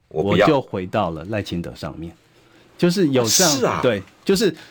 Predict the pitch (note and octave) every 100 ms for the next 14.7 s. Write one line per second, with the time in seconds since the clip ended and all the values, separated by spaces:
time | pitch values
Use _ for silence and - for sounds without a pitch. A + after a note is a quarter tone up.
0 | - _ - C3+ C3 C#3 D#3 G#2+ G2+ B2
1 | - G2 F2+ F2 F2 F2+ D2 - - F3
2 | F#3 A2+ G2+ C3 B2+ C3 A#2+ A2+ G#2 G#2+
3 | G#2 D2 - _ D#3+ D#3+ D3 C3+ - C3+
4 | E3+ B2+ F#2+ E2+ F#2+ A#2 - A#2 G2 A2
5 | G2+ F2+ F2+ G#2 G#2 A#2+ A2 F2 G#2 F#2
6 | F2+ E2+ F2 G2 F2 - _ _ - C#3+
7 | C3+ F3 D#3 A#2 G2 G2+ B2+ G2+ G2+ G#2
8 | G#2+ A#2+ G2 F2+ F2+ E2 - - - D3
9 | F3 D3+ G#2+ - C#3+ A2+ G#2 F#2+ F2 A#2
10 | A2 A#2 - _ G#2 A2 A2+ G2 - -
11 | _ _ - G2 F2+ C3 E2+ - _ _
12 | B2+ B2 D3 B2 B2+ G#2+ G2 A#2+ - -
13 | A2 F#2 G#2 F#2 A2+ - F2 F#2 F#2+ A2+
14 | F2+ F2+ - - A2+ F#2+